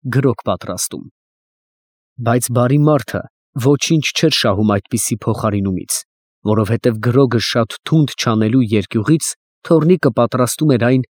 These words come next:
ինչպես պատրաստում են հեղուկ դեղը,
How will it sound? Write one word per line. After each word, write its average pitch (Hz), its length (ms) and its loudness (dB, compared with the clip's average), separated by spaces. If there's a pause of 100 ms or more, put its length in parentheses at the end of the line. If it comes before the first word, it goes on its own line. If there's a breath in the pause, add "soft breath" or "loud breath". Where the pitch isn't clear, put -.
(140)
ինչպես 151 400 0
պատրաստում 117 600 0
են 117 200 2
հեղուկ 120 500 0
դեղը, 104 320 0